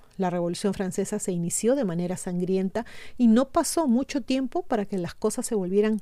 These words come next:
completamente espantosas. El rey Luis dieciséis y Ma-, María Antoinette fueron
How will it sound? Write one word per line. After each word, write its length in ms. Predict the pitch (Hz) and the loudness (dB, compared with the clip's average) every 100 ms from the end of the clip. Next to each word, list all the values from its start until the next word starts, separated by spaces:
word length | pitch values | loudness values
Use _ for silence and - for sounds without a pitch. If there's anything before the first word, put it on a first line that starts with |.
| - | 0
completamente 1200 | 202 180 170 - 220 214 220 214 196 196 190 208 - | 0 2 0 0 4 4 4 0 0 0 -2 -4 -4
espantosas. 1040 | 196 - - 180 170 - - - - - - - - - - - - - - - - - - - - - | -8 -8 -6 -4 -4 -8 -10 -10 -10 -12 -14 -16 -18 -16 -16 -16 -16 -16 -16 -16 -14 -14 -14 -14 -10 4
El 160 | 233 | 6
rey 200 | 262 285 | 10 8
Luis 300 | 269 262 262 | 8 6 6
dieciséis 680 | 214 202 208 - 277 330 - | 8 6 6 4 6 6 4
y 140 | - 214 | 4 8
Ma-, 540 | 196 190 196 190 185 - | 8 8 6 6 2 2
María 360 | 202 208 240 | 4 8 8
Antoinette 640 | 226 202 180 175 196 339 - - - - | 8 4 2 4 4 2 -2 -14 -14 -12
fueron 580 | - 262 254 254 247 | 6 8 8 4 2